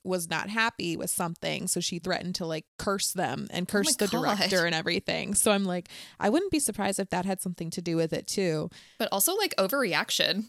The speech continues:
Speaker 2: <laughs>
Speaker 1: But also, like, what? Like, girl, don't, don't pull a Maria and curse
Speaker 2: Yeah,
Speaker 1: all
Speaker 2: chill.
Speaker 1: the generations to
Speaker 2: <laughs>
Speaker 1: come. Come on now.
Speaker 2: Oh my gosh.
Speaker 1: So let's get into our rewatch.
Speaker 2: Let's do it.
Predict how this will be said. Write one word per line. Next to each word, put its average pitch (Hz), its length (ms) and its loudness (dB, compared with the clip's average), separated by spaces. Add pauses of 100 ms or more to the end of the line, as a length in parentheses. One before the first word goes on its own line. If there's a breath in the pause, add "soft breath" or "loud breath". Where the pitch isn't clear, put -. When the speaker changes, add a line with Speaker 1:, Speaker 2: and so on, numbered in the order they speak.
(120)
Speaker 2:
<laughs> - 540 2 (160)
Speaker 1:
But 359 140 2
also, 359 300 8
like, 427 340 4
what? 208 440 0 (420)
Like, 254 520 2 (460 loud breath)
girl, 220 320 6
don't, 214 360 2
don't 220 200 2
pull 285 160 2
a 269 60 4
Maria 208 600 4 (140)
and 190 560 2
curse 214 500 2
Speaker 2:
Yeah, 208 140 6
Speaker 1:
all - 80 8
Speaker 2:
chill. - 40 0
Speaker 1:
the 233 100 6
generations 214 720 6
to - 120 2
Speaker 2:
<laughs> - 120 2
Speaker 1:
come. 214 400 4 (480 loud breath)
Come 294 180 4
on 180 180 4
now. 180 280 0 (300 loud breath)
Speaker 2:
Oh 185 120 -8
my 180 120 -6
gosh. 196 400 -10 (440)
Speaker 1:
So 262 160 -2
let's 269 220 0
get 320 160 -4
into 330 260 0
our 370 100 4
rewatch. 427 600 2
Speaker 2:
Let's 202 160 -2
do 269 120 6
it. - 120 -2